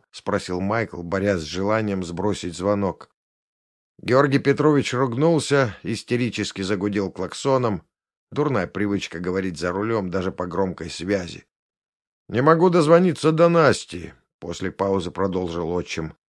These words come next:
Видимо, подфартило, и он ни в кого не врезался. «Где она? Домой собирается?»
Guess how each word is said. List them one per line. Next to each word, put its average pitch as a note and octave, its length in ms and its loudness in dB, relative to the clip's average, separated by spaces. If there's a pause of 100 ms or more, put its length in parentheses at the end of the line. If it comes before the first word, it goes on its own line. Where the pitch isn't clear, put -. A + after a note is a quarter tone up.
(240)
Видимо, B2+ 400 2
подфартило, D#3 800 0
и A#2 60 4
он B2 240 2
ни A2+ 80 0
в G2+ 100 -6
кого G#2 280 2
не G#2+ 120 0
врезался. F#2 640 -4 (260)
«Где F#2+ 360 4
она? A2+ 460 4
Домой C3+ 340 4
собирается?» C3+ 760 4